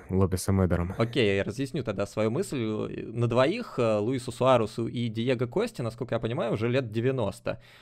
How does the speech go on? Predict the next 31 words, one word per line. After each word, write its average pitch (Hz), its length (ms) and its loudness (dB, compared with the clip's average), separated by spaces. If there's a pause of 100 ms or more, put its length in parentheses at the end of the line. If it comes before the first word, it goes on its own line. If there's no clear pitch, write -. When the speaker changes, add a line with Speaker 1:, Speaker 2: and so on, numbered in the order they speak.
(180)
Speaker 2:
Э, 98 260 0
может 120 260 -2
быть, 113 180 0
одному 110 300 0
Диего 110 260 2
Косте - 380 0
только - 240 -8
семьдесят. - 500 -8 (680)
Атакующая 123 520 0
линия, 180 280 -2
она 110 140 0
достаточно 113 480 -4
инертна, 117 720 0
и 110 640 0 (540)
если 107 1080 2
голы 117 240 2
кто-то 107 640 -2
придумывает 117 640 2
и 113 40 -4
забивает, 151 460 -2
то 131 80 0
это - 140 -4
скорее 107 340 0
средняя 107 600 -2
линия, 120 540 -4
а 98 460 0
нападающие 110 580 -2
нужны 101 260 -4
для 107 120 -6
того, 107 200 -2
чтобы, 104 280 -4